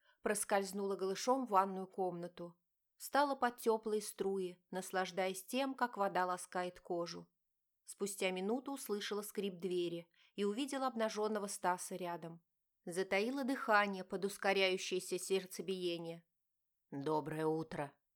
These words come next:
прошептал мужчина в шею, стоя сзади, сжал её плечи. Она ответила бы, если только могла, но от накала ощущений пропал дар речи.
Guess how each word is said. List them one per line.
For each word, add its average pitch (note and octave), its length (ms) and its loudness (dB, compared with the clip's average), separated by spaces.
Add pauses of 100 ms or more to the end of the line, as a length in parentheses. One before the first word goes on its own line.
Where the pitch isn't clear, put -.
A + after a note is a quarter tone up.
(160)
прошептал F3 540 2
мужчина F3+ 480 -2
в - 80 -12
шею, G#3+ 440 -2 (200)
стоя G3 360 2
сзади, E3+ 580 2 (300)
сжал G3 360 6
её A3 200 0
плечи. E3+ 580 -6 (500)
Она F#3+ 240 4
ответила G#3 540 0
бы, F3+ 120 0
если F3+ 260 0
только F#3+ 340 0
могла, F3+ 520 2 (420)
но F#3 140 2
от F#3 140 0
накала F#3 400 4
ощущений C4 600 0
пропал G3 500 4
дар F3 300 2
речи. E3 480 -8